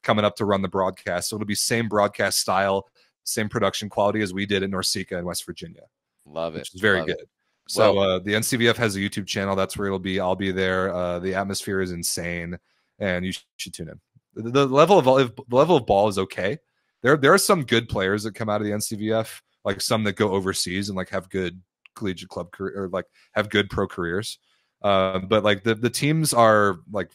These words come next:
Speaker 1: fun, but not, like, N C double A level.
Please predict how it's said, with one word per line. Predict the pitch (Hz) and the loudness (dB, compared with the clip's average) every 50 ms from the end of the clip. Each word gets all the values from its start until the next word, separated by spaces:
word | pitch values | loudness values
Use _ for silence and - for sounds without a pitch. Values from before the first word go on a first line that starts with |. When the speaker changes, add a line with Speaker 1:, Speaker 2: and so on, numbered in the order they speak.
| _ | _
Speaker 1:
fun, | - - - - - 131 131 139 143 151 156 | -16 -16 -8 0 4 4 6 6 4 2 0
but | 147 123 110 101 | -2 -2 -2 -2
not, | 101 101 98 92 92 104 - - | -2 -2 -2 -2 -2 -4 -4 -4
like, | 98 92 90 87 - - - _ _ _ _ _ _ _ _ - | -2 -2 -2 -2 -4 -10 -20 _ _ _ _ _ _ _ _ -8
N | 101 101 | -6 -6
C | - - 80 | -6 -8 -8
double | 78 78 78 78 76 80 | -10 -10 -10 -8 -4 0
A | 92 110 123 | 0 2 2
level. | 127 135 131 127 147 156 160 | 4 2 2 2 2 -2 -2